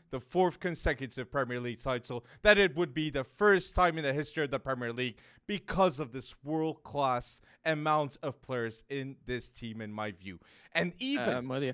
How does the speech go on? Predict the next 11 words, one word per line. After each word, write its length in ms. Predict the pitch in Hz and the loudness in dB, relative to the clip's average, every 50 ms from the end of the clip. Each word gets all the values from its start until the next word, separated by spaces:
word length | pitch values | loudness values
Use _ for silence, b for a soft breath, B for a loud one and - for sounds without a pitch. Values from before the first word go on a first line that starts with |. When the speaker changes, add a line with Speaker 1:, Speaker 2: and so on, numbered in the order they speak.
| - _ _ - | -6 _ _ 0
Speaker 1:
I 140 | 180 196 185 | 0 0 0
saw 360 | 180 - - - 254 285 285 | 0 -4 0 2 2 2 2
this 260 | 233 240 220 - - | 2 0 0 -2 -2
stat 300 | - - 226 208 185 170 - | -2 2 4 4 4 2 0
and 160 | - 165 170 180 | -4 -8 -8 -6
I 140 | - 208 220 220 | -6 -4 -4 -2
was 280 | 190 190 175 - - | -2 -4 -6 -6 -8
flabbergasted. 1120 | - - - - 226 226 254 247 233 226 180 196 170 135 135 131 117 107 104 - - - _ - | -16 -18 -20 -14 -6 -2 0 0 0 0 0 -2 -2 -2 -4 -4 -4 -4 -6 -8 -14 -8 _ 2
I 140 | 214 220 220 | 2 2 2
was 240 | 202 196 190 175 | 0 -2 -4 -4
shook. 640 | 156 - - - - - - 285 269 - _ - | -6 -10 -16 -16 -14 -6 -4 -4 -4 -4 _ -16